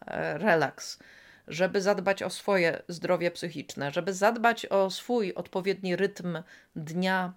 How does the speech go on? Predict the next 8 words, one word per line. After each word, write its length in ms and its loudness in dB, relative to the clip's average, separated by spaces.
odpowiednie 540 -6
od-, 280 -6
odżywianie, 800 0
o 120 2
odpowiedni 880 -2
kontakt 680 -2
z 460 -2
przyjaciółmi, 880 0